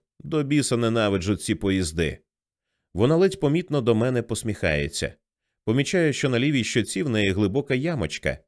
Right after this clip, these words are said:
Раніше я її не помічала. Вочевидь, не часто бачила її усміхнену. "Відверто кажучи, ніколи. Чергова брехня", — каже вона.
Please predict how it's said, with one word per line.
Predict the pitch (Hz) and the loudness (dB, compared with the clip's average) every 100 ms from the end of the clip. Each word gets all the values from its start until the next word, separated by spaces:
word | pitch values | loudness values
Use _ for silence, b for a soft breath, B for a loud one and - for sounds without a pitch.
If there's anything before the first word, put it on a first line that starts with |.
| _ _ _ | _ _ _
Раніше | - 214 233 - 117 | 0 0 0 0 2
я | 127 | 2
її | 156 95 131 | 2 0 0
не | 123 | -2
помічала. | 87 82 - 78 76 65 - _ _ | -2 -2 0 0 0 -2 -8 _ _
Вочевидь, | 139 156 151 139 151 - | -4 -2 0 0 0 -2
не | 110 107 | 0 0
часто | - 110 - 87 | 0 -2 -2 -2
бачила | 82 90 - 85 | 0 0 -2 -2
її | 82 80 87 | -2 -2 -4
усміхнену. | 90 - 95 98 - 80 69 - _ _ _ _ - | -4 -4 -2 -4 -2 -4 -4 -10 _ _ _ _ -2
"Відверто | 175 170 180 170 | 0 2 2 0
кажучи, | 151 143 127 - 139 | 0 0 0 0 0
ніколи. | 139 165 165 85 73 71 - _ _ | 2 0 0 0 0 -4 -10 _ _
Чергова | - 110 90 90 98 123 | 0 2 4 2 2 2
брехня", — | 98 - 85 80 71 - _ | 0 0 0 0 0 -4 _
каже | - 80 76 | -2 -2 0
вона. | 80 80 71 | 0 0 -2